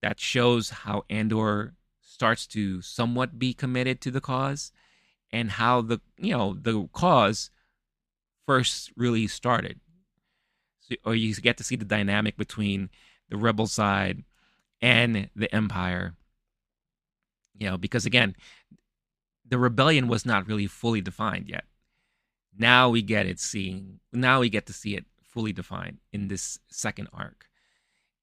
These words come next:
And the writing of this series, oofa, wow. The best Star Wars writing, I think. Don't get me wrong, I love Mandalorian.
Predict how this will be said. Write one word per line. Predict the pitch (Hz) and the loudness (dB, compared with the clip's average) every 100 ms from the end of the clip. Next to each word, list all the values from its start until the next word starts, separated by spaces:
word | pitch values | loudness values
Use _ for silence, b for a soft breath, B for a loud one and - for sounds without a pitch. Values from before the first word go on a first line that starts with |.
| 117 | -6
And | 117 110 104 | -4 -2 -2
the | 107 | -4
writing | 98 113 127 139 95 85 - _ _ _ - | -2 2 4 4 2 -4 -16 _ _ _ -4
of | 107 98 | -2 0
this | 107 - | -4 -4
series, | - 98 90 - - - _ _ _ _ _ _ _ _ - | -4 -4 -6 -10 -16 -18 _ _ _ _ _ _ _ _ -2
oofa, | 127 151 - 85 - _ _ _ | 2 2 0 -12 -16 _ _ _
wow. | 123 127 98 - - _ _ _ _ _ _ _ _ _ _ 104 | 2 4 4 0 -14 _ _ _ _ _ _ _ _ _ _ _
The | 117 127 | 0 0
best | 117 110 | 2 0
Star | - 98 | 0 -2
Wars | 92 95 - | 0 -2 -4
writing, | 87 - - - | -6 -6 -12 -6
I | 104 | -6
think. | 90 87 _ _ _ _ _ _ _ _ _ _ _ _ _ | -6 -14 _ _ _ _ _ _ _ _ _ _ _ _ _
Don't | 139 151 | -2 2
get | 165 | 4
me | 160 | 4
wrong, | 131 117 - | 2 0 4
I | 131 | 6
love | 147 139 143 | 6 6 6
Mandalorian. | 104 - 107 107 101 107 98 95 | 4 -4 -2 0 0 -2 -2 -6